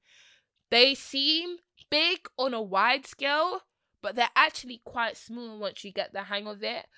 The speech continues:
once you start putting them into your routines, when you start training your mind to think differently and feel differently and understand yourself. Again, I cannot stress enough, if you do not love yourself, if you do not understand your emotions, your feelings, if you don't train your mind,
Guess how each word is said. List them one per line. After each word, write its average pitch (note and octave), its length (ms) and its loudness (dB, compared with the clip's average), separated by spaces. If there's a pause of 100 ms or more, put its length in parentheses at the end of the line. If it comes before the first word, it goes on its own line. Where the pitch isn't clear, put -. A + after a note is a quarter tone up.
(120)
once - 240 -8
you F#3+ 60 -16
start - 380 -2
putting A3 240 -8
them G3+ 180 -10
into G3+ 260 -14
your G3 140 0
routines, G3+ 840 -14
when G#3+ 160 -10
you G3+ 80 -12
start B3+ 340 -10
training A#3 340 -10
your G3+ 140 -8
mind G#3 320 -6
to - 80 -14
think F#3+ 300 -14
differently F3+ 480 -10
and F3 80 -16
feel A3 240 -8
differently F3 640 -14 (240)
and - 180 -2
understand A3+ 560 -2
yourself. - 680 -4 (600)
Again, A#3 420 4
I A3+ 100 -4
cannot B3 460 -6
stress - 500 -2
enough, G#3 480 -4 (280)
if F#3+ 220 -4
you B3 220 -2
do C4 160 -4
not B3+ 240 -6
love A#3+ 240 4
yourself, F3+ 580 -6 (180)
if G3 180 -4
you A#3+ 200 -2
do C#4+ 180 -2
not C4+ 200 -2
understand B3 600 -2
your G#3+ 180 -2
emotions, G#3+ 580 -4
your F3+ 120 -4
feelings, A3+ 600 -2
if F#3 140 -14
you A#3+ 120 -4
don't D4+ 260 -2
train C4+ 340 0
your G#3 160 -4
mind, G#3+ 540 0